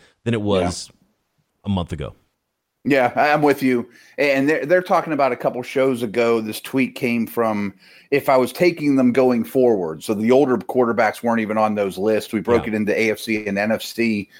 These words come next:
Speaker 2: Frankly, Kaepernick wouldn't even get consideration for me. I mean, I'd rather have Jameis Winston or Daniel Jones, guys I didn't even consider in my top five in the N F C. Luck, though, who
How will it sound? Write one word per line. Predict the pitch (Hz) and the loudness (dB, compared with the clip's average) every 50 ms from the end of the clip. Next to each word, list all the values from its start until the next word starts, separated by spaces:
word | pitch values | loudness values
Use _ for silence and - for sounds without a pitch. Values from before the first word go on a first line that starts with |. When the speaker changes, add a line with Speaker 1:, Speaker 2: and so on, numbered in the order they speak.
| - - _ _ | -20 -20 _ _
Speaker 2:
Frankly, | - 151 165 160 - 151 135 117 | 0 0 2 2 2 2 0 2
Kaepernick | - 143 131 - - 123 117 107 - | 4 2 2 2 2 0 0 0 0
wouldn't | 120 120 110 110 | 0 0 2 2
even | 104 104 98 | 0 0 0
get | 107 104 - | -2 -2 -2
consideration | - 104 95 - 120 101 98 110 123 120 - - 95 87 | -4 -8 -4 -2 -2 0 2 2 2 0 0 -4 -8 -12
for | - - 87 | -14 -14 -12
me. | 85 82 80 82 | -12 -12 -8 -6
I | 87 92 | -6 -6
mean, | 98 104 110 | -4 0 0
I'd | 110 104 107 | 0 2 2
rather | 104 98 101 95 | 0 2 2 0
have | 101 101 95 90 - | 2 0 0 -2 -4
Jameis | - - 107 104 98 - - | -6 -6 -4 -4 -6 -8 -6
Winston | 107 107 98 - - - 101 98 | -4 -4 -4 -4 -10 -12 -8 -8
or | 92 | -8
Daniel | 85 - 98 101 98 95 95 | -6 -4 -4 -2 -2 -2 -2
Jones, | 90 82 104 104 107 107 104 101 90 - | -2 -2 -2 -2 0 -2 -4 -4 -6 -4
guys | - 113 110 110 101 110 | -2 0 0 0 -2 -2
I | 107 | -2
didn't | 101 110 110 110 | -2 -2 -2 -2
even | 104 104 95 | -4 -6 -8
consider | - 98 95 - - 123 117 117 110 | -10 -14 -14 -6 -4 -2 0 0 0
in | 101 98 | 0 -2
my | 92 92 | -4 -6
top | - - 95 95 - - | -4 -2 -4 -4 -2 -2
five | 101 98 98 95 95 92 | -2 -2 0 -2 -4 -6
in | 92 | -8
the | 92 92 90 | -10 -8 -6
N | 90 | -6
F | 90 90 - - | -6 -8 -12 -12
C. | - 101 107 104 98 92 - _ _ _ _ - - - - - _ _ _ _ | -6 -4 -4 -4 -4 -6 -8 _ _ _ _ -20 -20 -20 -20 -20 _ _ _ _
Luck, | 101 113 131 165 185 208 196 - - - - - - | 0 2 4 4 4 4 2 0 -4 -12 -18 -14 -8
though, | 120 113 113 113 110 110 110 110 107 98 | 0 4 6 6 8 8 6 4 2 2
who | - 131 131 131 127 123 123 117 110 | 2 2 2 4 4 2 2 0 -4